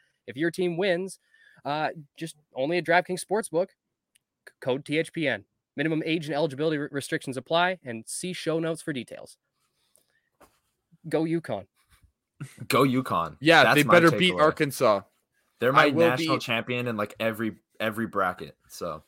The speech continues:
Speaker 2: let's
Speaker 3: I
Speaker 2: go
Speaker 3: am
Speaker 2: uconn.
Speaker 3: cheering for them against Arkansas because I don't think Arkansas deserves to be in the Sweet sixteen. So
Speaker 1: I wonder
Speaker 2: Coming
Speaker 1: why.
Speaker 2: from the K U fan.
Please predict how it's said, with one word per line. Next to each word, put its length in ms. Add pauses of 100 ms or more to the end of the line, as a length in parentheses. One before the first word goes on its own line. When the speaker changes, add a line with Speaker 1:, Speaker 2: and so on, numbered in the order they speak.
(120)
Speaker 2:
let's 140
Speaker 3:
I 80
Speaker 2:
go 80
Speaker 3:
am 200
Speaker 2:
uconn. 40
Speaker 3:
cheering 360
for 200
them 220
against 340
Arkansas 500
because 340
I 80
don't 200
think 160
Arkansas 380
deserves 480
to 60
be 100
in 80
the 80
Sweet 220
sixteen. 400 (400)
So 120 (380)
Speaker 1:
I 40
wonder 160
Speaker 2:
Coming 160
Speaker 1:
why. 60
Speaker 2:
from 100
the 80
K 200
U 220
fan. 300